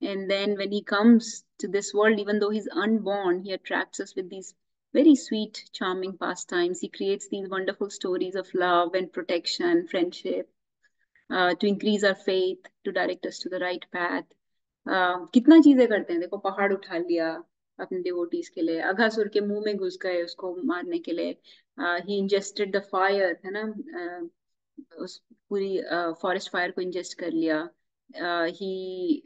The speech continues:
um, increased himself in numbers so that कोई भी cow या mothers जो हैं, they are not deprived of their children during the Brahma Vimohan Leela. So in this way,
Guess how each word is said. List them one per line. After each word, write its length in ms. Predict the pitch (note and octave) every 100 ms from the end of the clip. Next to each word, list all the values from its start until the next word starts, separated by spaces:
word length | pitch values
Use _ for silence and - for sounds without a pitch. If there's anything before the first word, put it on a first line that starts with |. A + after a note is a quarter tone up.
| D#3
um, 500 | F3+ F3 D#3+ E3+ - _ _ _ _ -
increased 640 | A3 G#3+ A#3+ A#3+ B3+ B3
himself 420 | B3 A3 G#3+ G#3 G#3+
in 160 | G#3
numbers 580 | F#3+ G3 G3+ G#3+ F#3+ -
so 120 | - G3+
that 280 | F#3+ F#3
कोई 180 | - G3+
भी 260 | G3+ A3 G3 C#4 _ _ _ _
cow 520 | - - F#3+ F#3 F#3+ G3
या 200 | F#3 F3+
mothers 400 | F#3 F#3+ F#3 G3+
जो 180 | G3 F#3+
हैं, 180 | F#3 F#3
they 140 | F#3
are 80 | F3+
not 100 | F3+
deprived 500 | F3+ F3 F#3+ F3 F3
of 100 | F3+ E3+
their 220 | F3 - - _ _ _ _ -
children 640 | - - G#3+ G#3 G#3+ F3 E3 _ _ -
during 240 | F#3+ F3+ F3+
the 80 | F3
Brahma 300 | F3+ F3 E3+
Vimohan 360 | F3 E3+ -
Leela. 380 | - E3+ F3 F3+
So 140 | -
in 100 | F#3
this 260 | F#3+ F#3+ -
way, 200 | - -